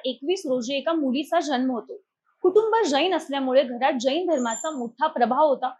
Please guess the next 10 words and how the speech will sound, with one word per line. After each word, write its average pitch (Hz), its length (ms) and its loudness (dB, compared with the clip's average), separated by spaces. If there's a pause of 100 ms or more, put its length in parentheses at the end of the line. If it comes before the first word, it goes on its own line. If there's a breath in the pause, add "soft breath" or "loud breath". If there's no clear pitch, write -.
(220)
आणि 359 160 4
जैन 311 340 2
धर्मात 269 380 2
ज्ञानप्राप्तीला 359 840 0
महत्त्वाचं 302 640 0
स्थान 254 300 -4
दिलं 214 180 -6
गेलंय. 185 180 -10 (240)
त्यामुळे 339 380 2 (140)
पियुष 285 380 2